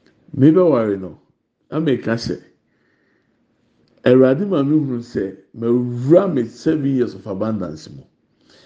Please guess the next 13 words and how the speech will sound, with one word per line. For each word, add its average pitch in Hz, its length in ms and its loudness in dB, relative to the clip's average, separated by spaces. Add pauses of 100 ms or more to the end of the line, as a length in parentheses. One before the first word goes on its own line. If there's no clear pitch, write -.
(100)
Ɛhɔ 127 240 4
a 160 40 2
na 139 100 2
mekɔ 120 280 -2
bie 117 120 0
bank 113 260 -6
account 98 420 -10
a, - 140 -16 (920)
ɛhɔ 147 300 0
kɔyɛ 120 260 2
me 104 140 -4
ya. 107 100 -8 (1120)
Ɛnyɛ 117 220 2